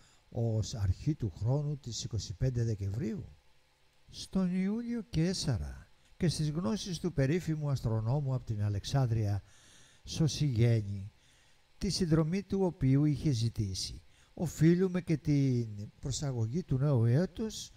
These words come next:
στη διάρκεια της περιστροφής της γης γύρω από τον ήλιο.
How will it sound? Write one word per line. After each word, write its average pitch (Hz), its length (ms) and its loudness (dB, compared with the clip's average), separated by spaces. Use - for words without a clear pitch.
στη - 260 0
διάρκεια 135 540 0
της 131 240 -8
περιστροφής 123 680 -2
της 104 160 -4
γης 160 500 -4
γύρω 127 440 2
από 113 180 -4
τον 107 180 -2
ήλιο. 123 420 -6